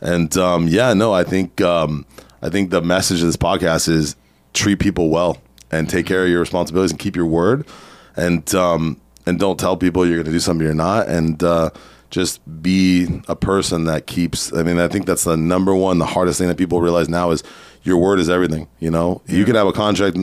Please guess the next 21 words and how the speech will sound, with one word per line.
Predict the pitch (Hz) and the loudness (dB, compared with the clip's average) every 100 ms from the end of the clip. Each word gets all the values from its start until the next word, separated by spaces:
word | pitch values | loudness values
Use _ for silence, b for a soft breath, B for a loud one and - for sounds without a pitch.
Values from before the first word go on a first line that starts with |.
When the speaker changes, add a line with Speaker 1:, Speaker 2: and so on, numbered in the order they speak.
| - | 0
Speaker 1:
you | 98 | 2
can | 117 | 2
have | 107 | 2
a | 90 | 2
contract, | 101 87 76 | 0 0 0
but | 82 | 0
it | |
doesn't | 87 90 | 0 0
mean, | 87 85 | 0 -2
it | - - - - - - | -6 -16 -20 -20 -20 -2
doesn't | 104 104 | 0 4
mean | 101 101 | 4 4
that, | 92 76 | 2 2
uh, | 95 87 82 80 - | 2 2 2 0 -2
someone | 104 95 | -2 0
can't | - 92 80 | 0 -2 0
back | 87 87 | -2 0
out | 95 | 0
on | 90 82 | 2 0
it | 80 - | 0 -4
Speaker 2:
Mm-hmm. | - 98 | -12 -20